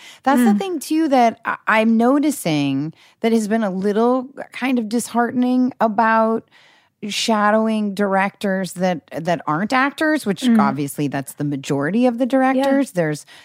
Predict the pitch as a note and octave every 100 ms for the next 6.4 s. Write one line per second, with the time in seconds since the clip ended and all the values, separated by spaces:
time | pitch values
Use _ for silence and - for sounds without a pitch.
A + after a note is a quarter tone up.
0 | _ D#3+ F3+ E3+ D#3+ - D#3 D#3+ D#3 D#3
1 | F3+ D#3+ E3 E3+ E3+ D#3 D3+ D3+ D3 F#3
2 | E3+ F#3+ E3+ D#3+ F3+ F#3 - G3+ G3+ -
3 | D#3 D3+ C3+ C#3 - E3+ D#3 E3 E3 F#3+
4 | G3+ G#3 G#3 A#3 A3+ G#3+ B3+ B3 G#3+ G3+
5 | G#3 G3 F#3+ - _ _ _ A#3+ A#3+ G#3
6 | G#3+ A3+ A3 -